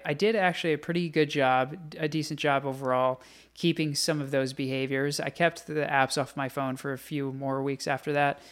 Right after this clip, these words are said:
I, I wound up reinstalling them.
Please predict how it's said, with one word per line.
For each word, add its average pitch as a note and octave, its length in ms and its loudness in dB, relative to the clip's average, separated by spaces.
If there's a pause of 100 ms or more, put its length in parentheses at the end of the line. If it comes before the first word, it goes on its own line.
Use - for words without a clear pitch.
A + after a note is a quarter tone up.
(260)
I, D3 240 -2
I D#3 180 2
wound D3 280 4
up C3+ 160 0
reinstalling C#3+ 840 0
them. C3 260 -6